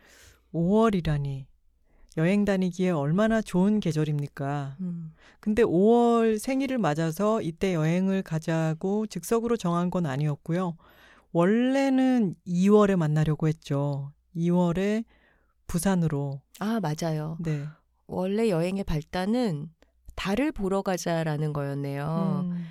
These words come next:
Speaker 2: 어, 우리 수아진 중에 진이 버킷리스트에 바다 위로 뜬 보름달을 보는 것,
Speaker 1: 음.
Speaker 2: 그게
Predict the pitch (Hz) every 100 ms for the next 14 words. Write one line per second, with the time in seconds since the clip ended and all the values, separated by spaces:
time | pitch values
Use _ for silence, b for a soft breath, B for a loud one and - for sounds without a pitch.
0 | B B _ 160 160 170 170 170 160 156
1 | 151 156 - 262 247 214 170 165 - 208
2 | 190 180 180 185 143 156 b b b b
3 | b b _ _ _ 202 - 254 180 160
4 | - - 175 151 151 165 151 143 160 _
5 | - 175 185 254 247 247 214 190 233 247
6 | - 285 311 294 214 233 277 - 269 240
7 | 180 160 156 135 127 _ 220 196 170 156
8 | 151 _ - 196 226 254